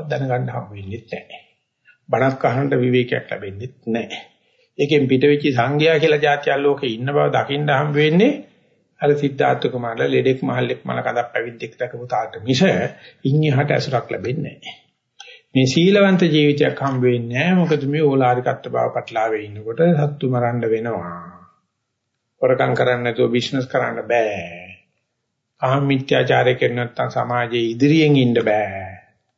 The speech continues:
ලොකු ලොකු නිලතල දරන්න බෑ. ඒ නිලතල දැරීමේදී වෛශ්‍ය වෘත්තිය අත්‍යවශ්‍යයි නැත්නම් කරන්න බෑ.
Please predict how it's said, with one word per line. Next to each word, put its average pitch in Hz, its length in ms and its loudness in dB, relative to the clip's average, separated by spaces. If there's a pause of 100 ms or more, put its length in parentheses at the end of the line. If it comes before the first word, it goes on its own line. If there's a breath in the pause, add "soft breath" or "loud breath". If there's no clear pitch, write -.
(640)
ලොකු 135 220 -4
ලොකු 135 180 2
නිලතල 143 460 2
දරන්න 117 380 2
බෑ. 95 420 -2 (800)
ඒ 117 160 -2
නිලතල 131 460 4
දැරීමේදී 123 500 2
වෛශ්‍ය 127 400 2
වෘත්තිය 117 400 -2
අත්‍යවශ්‍යයි 127 1080 2
නැත්නම් 120 360 -4
කරන්න - 320 -16
බෑ. 107 320 0